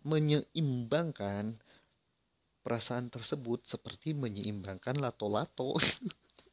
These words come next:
Ya. Jadi itulah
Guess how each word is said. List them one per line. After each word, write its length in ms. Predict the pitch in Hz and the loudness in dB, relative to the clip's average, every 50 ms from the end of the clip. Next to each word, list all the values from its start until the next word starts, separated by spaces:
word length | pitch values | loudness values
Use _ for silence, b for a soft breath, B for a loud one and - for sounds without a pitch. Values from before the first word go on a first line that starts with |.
| _ _ - - _ - - _ _ - - _ _ - - - _ - - - _ _ - - 349 - - 359 - - _ B B B B B B B _ _ - | _ _ -20 -20 _ -20 -20 _ _ -20 -20 _ _ -20 -20 -20 _ -20 -20 -20 _ _ -2 -2 -2 0 -2 -6 -12 -12 _ B B B B B B B _ _ -10
Ya. 160 | - 123 139 151 - _ _ _ _ _ b b b b b b b b b b b _ - | -8 -8 -8 -8 -12 _ _ _ _ _ b b b b b b b b b b b _ 0
Jadi 400 | - 123 123 127 127 120 120 117 | 4 6 8 10 10 10 8 6
itulah 320 | - 113 117 120 120 | 4 2 2 4 2